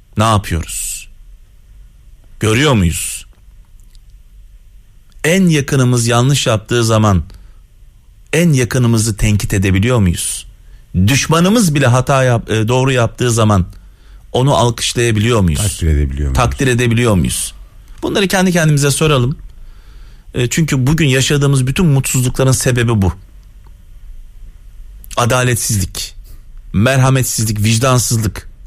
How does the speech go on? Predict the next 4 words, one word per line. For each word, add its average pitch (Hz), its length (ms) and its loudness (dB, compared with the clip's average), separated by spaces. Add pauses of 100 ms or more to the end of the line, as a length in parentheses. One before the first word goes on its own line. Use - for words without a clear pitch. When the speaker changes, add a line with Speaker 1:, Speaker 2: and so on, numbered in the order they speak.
(360)
Speaker 1:
bencillik. 120 800 0 (1500)
Bütün 214 160 -2
sebebi 131 440 0
bu. 85 140 0